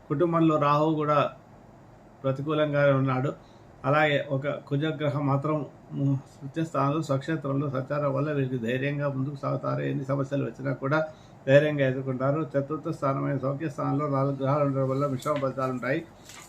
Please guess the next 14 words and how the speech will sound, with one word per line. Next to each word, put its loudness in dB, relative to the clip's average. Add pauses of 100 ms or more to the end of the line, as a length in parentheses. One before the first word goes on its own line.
(200)
అలాగే 4
అష్టమ 4 (1600)
స్థానంలో 6
కేతు 0
సంచారం 0
కూడా 2
అనారోగ్య 2
విషయ, -2
ఆ, 0 (560)
సమస్యలు 0
తెచ్చే -2
అవకాశాలు 2
ఎక్కువగా 0
ఉంటాయి. 0